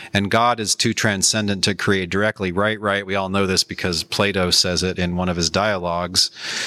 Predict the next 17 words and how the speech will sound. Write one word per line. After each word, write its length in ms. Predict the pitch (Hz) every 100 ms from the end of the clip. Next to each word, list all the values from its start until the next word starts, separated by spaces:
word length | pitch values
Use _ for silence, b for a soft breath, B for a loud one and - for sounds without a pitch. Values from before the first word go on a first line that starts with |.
| B
So 160 | - 110
God 320 | 123 131 135
has 240 | 107 113
to 100 | 107
have 200 | 98 110
this 180 | 101 98
intermediary 840 | 110 107 98 110 120 104 98 95 90
who's 180 | 101
neither 200 | 107 101
created 440 | 90 - 101 98 92
nor 160 | 90
uncreated 680 | 101 117 107 107 92 90 87
to 100 | 98
be 180 | 92 90
able 160 | 85
to 100 | 85
create. 720 | - - 101 92 71 - -